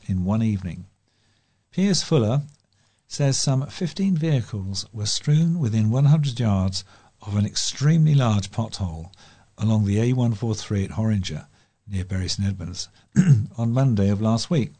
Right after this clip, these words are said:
Horringer resident Mister Fuller said the pothole or potholes in question, located on the A one four three, Poulter's Lane,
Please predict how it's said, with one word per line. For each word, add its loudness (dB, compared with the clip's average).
Horringer 6
resident 4
Mister -4
Fuller -2
said -2
the -2
pothole -2
or -4
potholes -6
in -8
question, -6
located -2
on 2
the 0
A 0
one 0
four -8
three, -6
Poulter's -6
Lane, -2